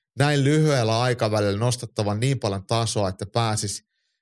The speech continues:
karsintajärjestelmästä läpi, kun kansainvälisiä turnausvoittoja ei ole, ei ole kuulunut eikä näkynyt, niin miten sitten ne tarvittavat olympiaturnaus-, äh, olympiakarsintaturnaus-,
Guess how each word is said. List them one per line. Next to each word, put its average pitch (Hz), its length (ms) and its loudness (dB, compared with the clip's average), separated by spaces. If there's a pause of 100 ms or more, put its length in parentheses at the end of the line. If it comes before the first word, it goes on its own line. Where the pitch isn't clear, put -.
(160)
karsintajärjestelmästä 101 1300 -2
läpi, 107 300 -2
kun 101 240 -12
kansainvälisiä 107 960 0 (600)
turnausvoittoja 104 1120 0
ei 117 240 2
ole, 113 120 0 (760)
ei 117 200 2
ole 113 80 -2 (100)
kuulunut 110 500 2
eikä 101 220 -2
näkynyt, 104 520 -2 (100)
niin 101 120 -8
miten 113 280 0
sitten 98 440 -6 (440)
ne 101 60 -4
tarvittavat 104 640 -2
olympiaturnaus-, 98 1000 -4 (680)
äh, - 80 4
olympiakarsintaturnaus-, 110 1400 0